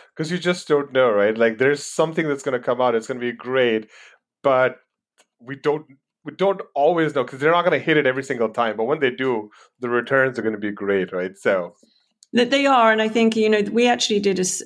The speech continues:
Speaker 2: we actually did a survey. It's, it's off topic of the product launch, but we actually did a survey, um, within my team,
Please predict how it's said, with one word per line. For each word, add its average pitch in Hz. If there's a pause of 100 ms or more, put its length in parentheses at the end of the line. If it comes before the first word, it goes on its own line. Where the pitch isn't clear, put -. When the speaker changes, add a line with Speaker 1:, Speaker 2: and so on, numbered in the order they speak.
Speaker 2:
we 196
actually 190
did 180
a 175
survey. 156
It's, -
it's 170
off 170
topic 160
of 156
the 160
product 165
launch, 151
but 156
we 175
actually 185
did 170
a 170
survey, 160
um, 147
within 160
my 156
team, 160